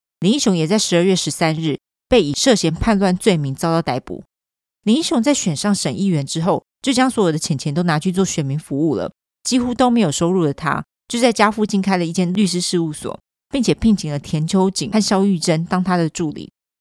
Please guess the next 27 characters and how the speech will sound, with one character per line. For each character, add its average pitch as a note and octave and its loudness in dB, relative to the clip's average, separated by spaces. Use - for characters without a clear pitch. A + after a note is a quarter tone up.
然 A#3 6
而 C4+ 4
林 C4 0
义 D#4 0
雄 G#3 2
在 B3+ 2
被 B3+ 2
逮 D#3+ 0
捕 D3+ -8
之 - -8
后， D3+ 0
林 F#3+ 4
家 A#3+ 4
顿 B3 4
失 G3+ -2
经 G3 2
济 F#3+ -2
来 C#3+ -2
源， D3 -6
林 F#3 4
妈 A3+ 4
便 A#3 2
决 E3+ 2
定 F#3+ 0
去 F#3 -6
帮 E3+ -2
佣， D#3+ -2